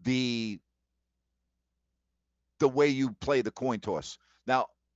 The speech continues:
I'm now reading a different weather report. During the day,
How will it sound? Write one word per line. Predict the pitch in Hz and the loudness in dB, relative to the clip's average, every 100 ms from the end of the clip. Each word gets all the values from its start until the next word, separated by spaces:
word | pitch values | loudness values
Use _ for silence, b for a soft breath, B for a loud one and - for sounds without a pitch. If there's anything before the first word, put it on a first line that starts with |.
| _ | _
I'm | 117 135 | 0 2
now | 180 196 | 4 4
reading | 165 170 151 | 2 0 0
a | 120 | -4
different | 107 170 - 143 117 | 0 0 2 -4 2
weather | 107 95 | 2 2
report. | 92 87 95 90 95 _ _ _ _ _ _ _ _ _ - | -4 -6 -4 -4 -4 _ _ _ _ _ _ _ _ _ 0
During | 170 208 | 2 4
the | 202 | 2
day, | 185 156 131 120 139 | 2 6 6 6 0